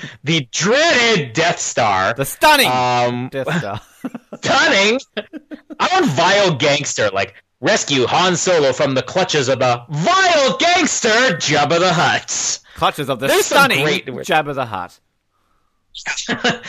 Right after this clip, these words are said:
Speaker 1: The first stunning Death Star. <laughs> When completed, this stunning weapon would spell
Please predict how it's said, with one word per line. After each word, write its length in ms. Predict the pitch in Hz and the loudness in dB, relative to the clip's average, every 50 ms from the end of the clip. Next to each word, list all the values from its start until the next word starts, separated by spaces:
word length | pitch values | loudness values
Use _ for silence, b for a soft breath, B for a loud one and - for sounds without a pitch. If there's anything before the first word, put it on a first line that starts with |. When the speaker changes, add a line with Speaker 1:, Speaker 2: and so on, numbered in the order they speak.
| B B B | B B B
Speaker 1:
The 100 | 196 208 | -2 -2
first 300 | - - 262 262 226 - - - - | 0 0 0 0 0 0 -2 -4 -6
stunning 600 | - - - 233 220 202 185 175 165 160 160 131 | -4 -2 0 0 2 2 2 2 0 0 0 0
Death 240 | 165 156 147 - | 0 0 0 -2
Star. 800 | - - - - 147 135 127 120 110 107 104 101 107 131 - - _ - - - | -4 -8 -4 -2 0 2 2 2 2 2 2 0 -2 -2 -6 -12 _ -20 -16 -14
<laughs> 100 | 160 - - - 147 _ _ _ _ B B B B B B B B B B B B | -14 -14 -14 -18 -20 _ _ _ _ B B B B B B B B B B B B
When 280 | 170 220 294 311 277 | 0 2 2 2 2
completed, 520 | 214 285 269 196 226 269 240 185 180 156 143 | 2 2 2 2 2 0 2 2 0 0 2
this 160 | 180 165 - | 0 0 0
stunning 540 | - - - - - 277 247 214 190 165 165 | -2 -6 -4 -2 0 2 2 2 2 2 2
weapon 480 | 170 180 180 175 180 165 143 135 131 | 2 2 2 2 2 0 0 0 0
would 160 | 131 139 135 - | 0 0 -2 -2
spell 400 | - 165 147 143 135 127 - | 0 0 2 2 2 0 -2